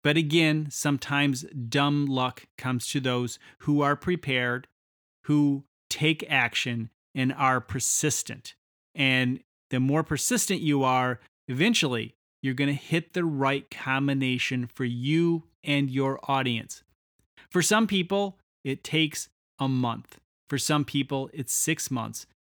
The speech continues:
And for others, it is years. And for most, it's probably years, because not everybody has that instant charisma, that instant luck, that great timing.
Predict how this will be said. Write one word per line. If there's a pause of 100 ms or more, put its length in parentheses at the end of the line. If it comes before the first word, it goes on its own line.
(160)
And
for
others,
it
is
years. (480)
And
for
most, (140)
it's
probably (240)
years, (260)
because
not
everybody
has
that (160)
instant
charisma, (320)
that
instant (200)
luck, (240)
that (280)
great
timing.